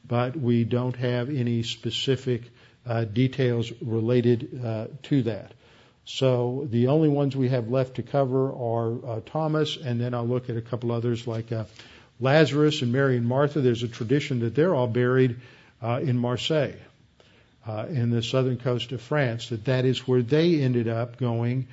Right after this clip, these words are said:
and taking the gospel. So,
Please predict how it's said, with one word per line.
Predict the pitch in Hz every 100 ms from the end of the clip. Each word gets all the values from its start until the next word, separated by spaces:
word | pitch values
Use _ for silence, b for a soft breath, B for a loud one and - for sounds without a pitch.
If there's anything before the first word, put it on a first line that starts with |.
| B B -
and | 123 123 117
taking | 127 131 - 113
the | 107
gospel. | 110 110 110 - 113 107 107
So, | 139 123 120 117